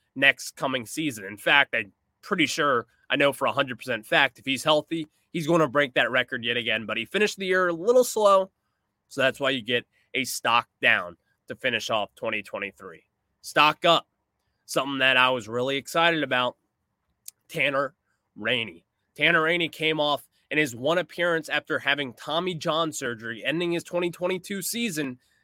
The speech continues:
getting his one appearance in twenty twenty-three. He looked good. He had one inning pitched on Saturday. He gave up a hit. He walked the batter, and he struck out one batter as well. Tanner Rainey is kind of someone who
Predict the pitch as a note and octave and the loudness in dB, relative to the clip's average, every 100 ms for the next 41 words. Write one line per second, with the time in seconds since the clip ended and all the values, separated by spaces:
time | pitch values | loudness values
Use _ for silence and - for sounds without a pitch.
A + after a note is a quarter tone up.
0 | - C#3 B2+ A2+ A2 C3 C#3+ D3+ C#3+ C#3 | -6 -2 0 -2 0 0 0 -2 -2 -2
1 | C3 A#2 C#3 D3 C3+ D3 C#3+ B2+ C3+ C#3 | -6 -6 -4 -4 -2 -2 -2 -2 -2 -2
2 | C3+ _ _ _ _ C#3 C3+ C#3 C3 C#3 | -4 _ _ _ _ -4 2 2 2 -2
3 | A#2 A#2+ B2 A#2 D3+ D3+ D3+ C#3+ - C#3 | -2 2 2 2 2 2 0 -2 -2 -2
4 | - C#3 B2+ C#3 C3 C3+ C3+ C3+ B2 _ | -2 -4 -2 2 2 4 2 0 -2 _
5 | - C3+ A#2+ C#3+ D3 C#3+ C3 B2 C3+ - | -10 -4 0 4 4 2 0 4 4 4
6 | _ _ D3 C#3 C3 C3+ - C#3+ B2 B2 | _ _ -6 0 2 0 -2 -2 2 4
7 | B2 A#2 _ - C3 B2 - B2+ B2 A#2+ | 2 -2 _ -10 -6 -6 -2 -2 2 2
8 | A#2 A#2 A#2 A#2 G#2+ G#2+ G#2 - _ _ | 2 0 -4 -2 -2 0 -2 -6 _ _
9 | A2 A2 G#2 G#2+ G#2 G2 - E3+ G3 F3+ | -2 -2 -2 -6 -4 -4 0 2 2 0
10 | F3+ F3+ D#3 D3 - F3 F3 - E3+ E3 | 0 -2 -4 -6 -2 0 0 -2 0 0
11 | D3+ D3+ C#3+ | 0 -2 -4